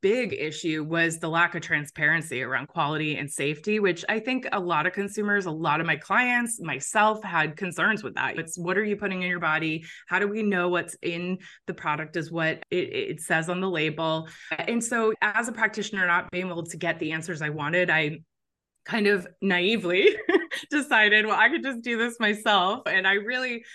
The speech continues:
with the idea that I wanted to get behind the curtain, I wanted to be a nutrition expert creating nutrition supplements that I felt were tested and quality controlled to the extent that I wanted. And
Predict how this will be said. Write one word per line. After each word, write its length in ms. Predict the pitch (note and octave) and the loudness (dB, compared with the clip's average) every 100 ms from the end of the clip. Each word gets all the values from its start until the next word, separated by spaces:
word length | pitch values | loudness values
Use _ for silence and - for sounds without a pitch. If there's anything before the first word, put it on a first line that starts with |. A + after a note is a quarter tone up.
| - - | -18 -6
with 160 | A#3+ | -4
the 120 | G#3 A3+ | 2 4
idea 400 | G#3 A3 A#3 A#3 | 4 4 4 6
that 320 | G3 F#3+ - | 6 6 4
I 120 | F#3+ | 0
wanted 420 | F#3+ G#3 A#3+ B3+ | 0 0 0 0
to 100 | B3 | -4
get 220 | G#3 G3 - | -2 -2 -2
behind 340 | D#3+ F3 E3 | -4 -4 -4
the 60 | D#3 | -4
curtain, 480 | D#3 - - - D3+ | -2 -2 -4 -8 -2
I 100 | F#3 | 0
wanted 240 | G3 A3 | 2 0
to 100 | B3 | -2
be 360 | A3 G#3 G3+ G3+ - - - | 0 2 2 0 -8 -10 -2
a 260 | F#3 E3+ | 0 0
nutrition 720 | F#3 F3+ F3+ - B3+ C4 C4 | -2 -6 -8 -4 -2 0 -2
expert 500 | - F#3 - F#3 F3+ | -2 -2 -2 0 0
creating 380 | - F3+ E3+ E3+ | 0 0 0 0
nutrition 520 | E3+ E3 A3 G#3+ A#3 | -2 0 -2 -2 -2
supplements 640 | A3+ F#3+ E3+ F3 E3 D#3+ D#3+ | 0 0 -2 -2 -2 -4 -2
that 160 | D#3+ | 0
I 140 | F3 F3 | 2 0
felt 400 | F3+ E3+ D#3 D#3+ | 0 0 -2 -4
were 140 | D3+ | -6
tested 720 | D#3+ - G#3 G#3+ G#3+ G3+ F#3+ - | -6 -2 -2 0 0 2 0 -4
and 240 | - E3 D#3+ | -8 -8 -6
quality 320 | F#3 F3+ F#3 | -2 2 2
controlled 500 | F#3 E3 F3+ F3 E3 | 0 -4 -2 -2 -4
to 200 | - E3+ | -4 -4
the 200 | E3 D3 | -2 -4
extent 420 | D3+ - - E3 E3 | -6 -8 -4 -4 -2
that 100 | E3 | -4
I 40 | |
wanted. 400 | D#3+ D3+ D3+ D3 | -2 -2 -2 -4
And 340 | - D#3 D3+ | -4 -6 -6